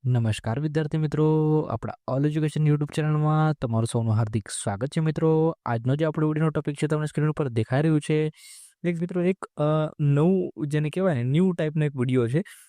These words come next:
કે ડૉક્ટર બાબા સાહેબ આંબેડકર ઓપન યુનિવર્સિટી તા-, યુનિવર્સિટી દ્વારા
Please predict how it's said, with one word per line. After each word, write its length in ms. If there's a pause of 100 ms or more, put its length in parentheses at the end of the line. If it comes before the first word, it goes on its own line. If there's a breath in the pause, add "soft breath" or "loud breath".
(140)
કે 60
ડૉક્ટર 280
બાબા 400
સાહેબ 260
આંબેડકર 420
ઓપન 340
યુનિવર્સિટી 440
તા-, 140 (280)
યુનિવર્સિટી 580
દ્વારા 260